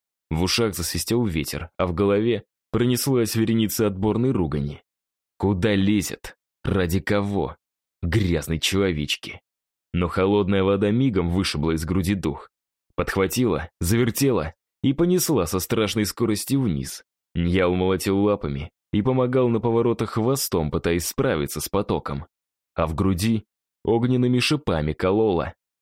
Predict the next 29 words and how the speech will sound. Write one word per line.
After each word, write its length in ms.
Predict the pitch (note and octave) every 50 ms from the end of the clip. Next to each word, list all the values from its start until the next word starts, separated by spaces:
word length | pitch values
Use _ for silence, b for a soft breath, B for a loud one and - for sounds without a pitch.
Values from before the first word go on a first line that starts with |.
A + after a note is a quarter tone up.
| _ -
крепнущая 600 | - C#3 D3+ D#3+ C3+ C3 C3+ B2+ - - C3+ B2+
с 100 | - -
каждым 380 | - C3+ B2+ A2 G#2 A#2 A#2
мигом 360 | A#2+ A#2+ A#2+ A#2 A#2 D#3+ C#3+
ярость. 640 | D3+ C3+ G#2+ F#2 D#2+ C#2+ C2+ A#1+ - - - - - - _ _ _ _ _ _ _ _ _ _ _
Пусть 280 | - E3+ F3 - - -
только 260 | F3 E3 D3+ - D#3+
эта 160 | D#3 C#3+ D3+
девица 440 | C#3 C3+ D3+ D3 D3+ D3 - - C#3
попадется 680 | - C#3+ C3+ - E3+ E3+ D#3 C3+ A2 E2+ D2 - - -
к 80 | -
нему 220 | E2 E2 E2 E2+ F2+
в 140 | - -
пасть, 420 | - - D2 - - - - - - _ _ _ _ -
вытрясет 720 | F2+ F2 F#2+ C3 C#3+ C3 - - F2 E2 - F2+ E2 D2
за 120 | G#2+ G#2+
шиворот 540 | G#2 - - C#3 B2 F2 C#2+ D2+ - - - _ _ _ -
и 80 | - B2
пинками 560 | - E3+ E3+ D#3+ D3 - F3 D3+ G2+ F2 F2
выпроводит 540 | F2+ G2 G#2 - F#2 F#2+ F2+ F2+ F2+ F#2+ -
из 140 | B2+ A#2 C3
леса, 440 | B2+ G2 D2+ D2+ - - - E2 - _ -
напугав 640 | - F2+ F#2 E2 - G#2 A2 G#2+ A2 B2 B2 A#2 F#2
до 100 | D#2 F#2
седых 360 | E2+ - A2+ G#2 G2+ G#2+ - -
волос. 540 | A#2+ C3 C3+ A#2+ E2 C2+ A#1+ - - - _ _ _ _ _ _ _ _ -
Его, 540 | F2 F2 E2 D#2 E2 F#2+ G2+ G#2 F2 E2 - _ _ _ _ -
Альфу 340 | F#2 F#2+ G2 F#2+ - G2 F#2+
Снежных, 640 | - - G#2+ A2 A2+ G#2+ F#2 D#2 C2 - - -